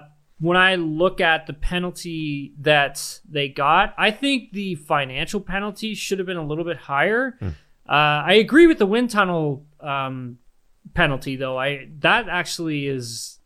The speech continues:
Speaker 1: it, I, it's gonna play a factor at some point. It's either gonna happen this season or they're really gonna be affected by it next season. At some point, though, that penalty is gonna hit them. And so for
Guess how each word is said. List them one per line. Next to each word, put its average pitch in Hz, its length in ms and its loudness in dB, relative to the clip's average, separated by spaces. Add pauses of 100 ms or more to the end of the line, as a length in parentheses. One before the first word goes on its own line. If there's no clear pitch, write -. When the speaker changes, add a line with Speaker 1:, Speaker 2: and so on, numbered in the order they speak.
(100)
Speaker 1:
it, 170 340 -2
I, 190 220 0
it's 202 240 0
gonna 226 320 2
play 208 280 -8
a 196 60 -6
factor 175 460 -4
at 127 140 -10
some 214 340 -4
point. 190 340 -4
It's 147 120 -14
either 190 240 0
gonna 208 200 -4
happen 202 360 2
this 202 160 -6
season 240 460 -6 (260)
or 147 80 -2
they're 180 100 2
really 220 300 0
gonna 214 160 -6
be 214 100 -8
affected 190 640 -8
by 175 180 2
it 170 100 -6
next 175 200 -8
season. 135 280 -4
At 135 160 -6
some 233 360 0
point, 214 320 -4
though, 143 260 -4 (540)
that 170 320 2
penalty 208 560 -6
is 147 140 -4
gonna 165 280 -6
hit 190 320 -10
them. 131 240 -10 (480)
And 160 160 -2
so 196 540 2
for 185 580 -4